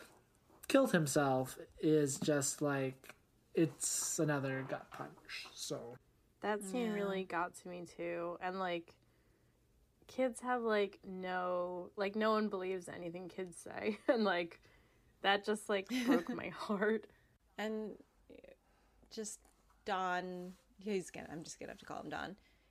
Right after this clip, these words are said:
Speaker 3: He l-, keeps looking back <sighs> as he walks away. And I f-, feel like he's, you know, been trying to avoid looking back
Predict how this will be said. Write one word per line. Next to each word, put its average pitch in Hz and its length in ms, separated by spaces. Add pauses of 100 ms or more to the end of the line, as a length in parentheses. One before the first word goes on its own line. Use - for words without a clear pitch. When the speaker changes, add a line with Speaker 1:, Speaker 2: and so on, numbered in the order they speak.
(140)
Speaker 3:
He 254 140
l-, 262 180
keeps - 400
looking 202 460
back 156 480 (840)
<sighs> - 1120
as 180 200
he 185 100
walks - 340
away. - 400 (1300)
And 208 340
I - 100
f-, - 880 (180)
feel 254 260
like 240 260
he's, - 340 (240)
you 208 120
know, 165 220 (640)
been 196 160
trying 175 240
to 180 80
avoid 165 300
looking 165 320
back 160 360